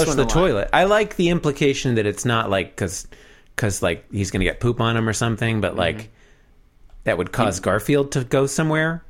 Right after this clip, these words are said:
Speaker 2: Yeah, he might drown.
Speaker 1: Yeah.
Speaker 2: He, uh, I, you know, this is part of a narrative week.
Speaker 1: How can
Speaker 2: But
Speaker 1: you be in the
Speaker 2: Uh-huh.
Speaker 1: plumbing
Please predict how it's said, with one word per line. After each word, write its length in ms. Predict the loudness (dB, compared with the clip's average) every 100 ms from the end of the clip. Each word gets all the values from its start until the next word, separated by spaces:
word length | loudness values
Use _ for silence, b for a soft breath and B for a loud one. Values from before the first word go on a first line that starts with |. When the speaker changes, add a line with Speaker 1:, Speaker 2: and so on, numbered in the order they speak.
| -8
Speaker 2:
Yeah, 140 | -6
he 120 | -4 -4
might 240 | -4 -8
drown. 460 | -10 -10 -10 -14 -20 -8 -2
Speaker 1:
Yeah. 400 | 0 0 -2 -8 -14 -20 B B B B -6
Speaker 2:
He, 360 | -4 -4 -8 -20 -14 -10
uh, 140 | -10 -6 0
I, 280 | 2 0 -2
you 140 | 0 2
know, 400 | 4 2 -2 -10 -20 -20 -20 -20 -20 -20 -20 -20 -20 -14 -4
this 320 | 0 2 2
is 140 | 0 2
part 260 | 2 2
of 80 | -4
a 60 | -2
narrative 500 | 0 0 -2 -6 -12
week. 300 | -18 -18 -12 -10 -12 -18 -20 -20 -20 -20 -20 -20 -20 -20 -20 -20 b b b b b 0
Speaker 1:
How 180 | 2 4
can 140 | 4
Speaker 2:
But 60 | 4
Speaker 1:
you 80 | 4
be 540 | 4 4 2 0 -2 2
in 300 | 4 4 4
the 140 | 2
Speaker 2:
Uh-huh. 100 | 2
Speaker 1:
plumbing 600 | 2 2 2 0 -2 -6